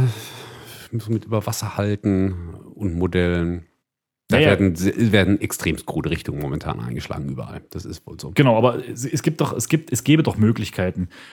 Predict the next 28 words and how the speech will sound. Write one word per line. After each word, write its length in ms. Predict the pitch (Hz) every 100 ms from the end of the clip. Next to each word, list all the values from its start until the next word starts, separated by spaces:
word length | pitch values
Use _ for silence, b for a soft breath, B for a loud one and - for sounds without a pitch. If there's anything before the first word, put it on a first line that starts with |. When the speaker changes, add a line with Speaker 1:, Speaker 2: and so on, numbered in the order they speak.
| B
Speaker 2:
Und, 340 | 113 113 107 - _ -
ähm, 580 | 135 127 123 117 117 98 _ _ _
ja, 140 | 117 135
aber 100 | 135
das 100 | 127
ist 140 | 131
die 20 | 131
falsche 280 | 135 147 127
zu 60 |
sagen, 200 | 127 135
schaltet 240 | 123 131 -
euren 180 | 120 120
Adblocker 460 | 135 120 113 107
aus. 300 | 87 95 -
Und 260 | - - -
es 80 | 113
ist 20 |
auch 100 | 131
die 100 | 120
falsche 260 | 107 123 123
zu 40 |
sagen, 160 | 127 117
ich 100 | 117
mache 100 | 113
eine 80 | 123
Paywall, 540 | - 135 139 147 143
wo 60 | 123
mich, 160 | 117